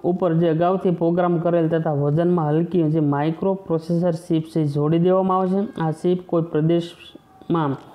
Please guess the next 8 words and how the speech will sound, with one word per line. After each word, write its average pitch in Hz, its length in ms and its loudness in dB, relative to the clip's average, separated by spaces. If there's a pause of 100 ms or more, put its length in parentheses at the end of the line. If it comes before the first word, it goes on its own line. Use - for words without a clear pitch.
(180)
જે 165 60 0
પ્રાણી 156 380 0
હલનચલન 156 800 0 (540)
પર 175 260 0 (140)
દેખરેખ 147 520 -2
છે 175 280 0 (400)
રાખી 135 340 -4
શકાય. - 420 -8